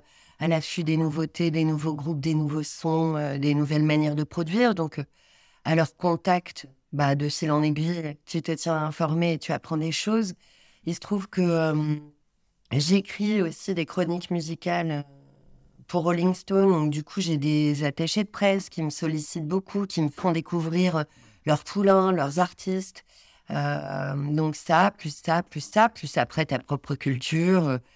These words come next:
aller, euh, au concert, euh, se renseigner un peu. Ça me fait un petit, euh, un petit couffin, euh, où j'essaye de, de,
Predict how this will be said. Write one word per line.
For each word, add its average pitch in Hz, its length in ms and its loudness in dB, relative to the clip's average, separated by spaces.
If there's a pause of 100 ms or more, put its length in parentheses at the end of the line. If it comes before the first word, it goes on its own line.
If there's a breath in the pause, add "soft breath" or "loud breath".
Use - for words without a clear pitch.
(260 soft breath)
aller, 143 500 2
euh, 139 180 0
au 147 160 2
concert, 156 840 2
euh, 143 240 -2
se 156 160 -4
renseigner 147 480 2
un 143 140 -2
peu. 202 260 -2 (340)
Ça 151 200 0
me 147 100 4
fait 160 220 -2
un 151 240 4
petit, - 320 -14
euh, 147 280 -4 (920)
un 160 180 -2
petit - 240 -6
couffin, 208 680 4
euh, 165 320 2
où 165 160 -2
j'essaye 175 580 -2
de, 156 280 -4
de, 147 260 -6